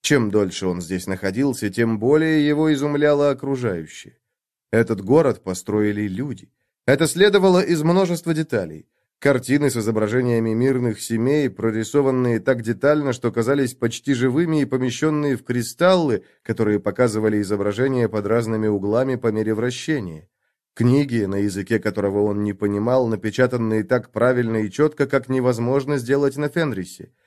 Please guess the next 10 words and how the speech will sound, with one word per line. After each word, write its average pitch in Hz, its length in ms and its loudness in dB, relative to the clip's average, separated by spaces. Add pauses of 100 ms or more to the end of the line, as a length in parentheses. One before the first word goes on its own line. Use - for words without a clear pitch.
(260)
Детские 190 480 2
игрушки 180 440 0
из 151 180 2
непонятного 139 560 2
материала, 104 640 0
гладкие 90 840 0
и - 20 -4
прохладные 98 720 -2
на 123 140 0
ощупь. 143 480 -4